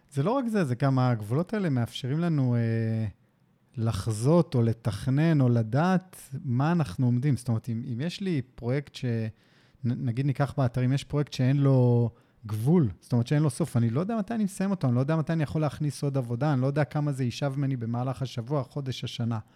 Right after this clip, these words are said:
ואם אני לא עושה את זה, איך אני יכול למכור הלאה? אני, בתקופות שלא הייתי מציב גבולות,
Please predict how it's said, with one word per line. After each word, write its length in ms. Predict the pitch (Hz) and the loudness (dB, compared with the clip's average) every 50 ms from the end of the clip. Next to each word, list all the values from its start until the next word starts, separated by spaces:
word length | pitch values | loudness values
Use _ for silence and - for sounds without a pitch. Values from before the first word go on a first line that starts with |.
| _ _ _ _ _ _ _ _ _ _ _ - | _ _ _ _ _ _ _ _ _ _ _ -16
ואם 260 | 117 110 123 123 123 | -8 -2 0 2 4
אני 80 | 123 135 | 4 4
לא 60 | 175 | 4
עושה 200 | 202 196 - 214 | 2 2 2 0
את 80 | 214 165 | 2 4
זה, 140 | 165 139 151 | 4 4 4
איך 200 | 196 - - 254 | 2 0 0 0
אני 120 | 240 170 | 0 0
יכול 280 | 127 - - 135 127 120 | 0 0 2 2 2 2
למכור 440 | 120 120 117 - - 135 123 117 | 2 0 0 0 0 0 2 2
הלאה? 200 | 123 123 120 123 | 2 2 4 4
אני, 220 | 120 123 127 123 120 - - - _ _ _ _ _ - | 4 4 4 2 2 0 -4 -14 _ _ _ _ _ -12
בתקופות 680 | - 120 104 - 123 - - - 120 - - 185 180 185 | -10 -6 -4 -4 -4 -4 -6 -8 -8 -4 -2 -2 -2 0
שלא 440 | - - 160 139 135 127 120 135 | 0 2 4 4 4 4 4 4
הייתי 240 | 151 160 156 - - | 4 4 4 2 0
מציב 360 | 131 117 120 - - 165 143 | 0 0 0 0 -2 -4 -4
גבולות, 480 | 127 117 113 123 120 151 185 - - - | -4 -6 -4 -2 0 0 -2 -2 -6 -12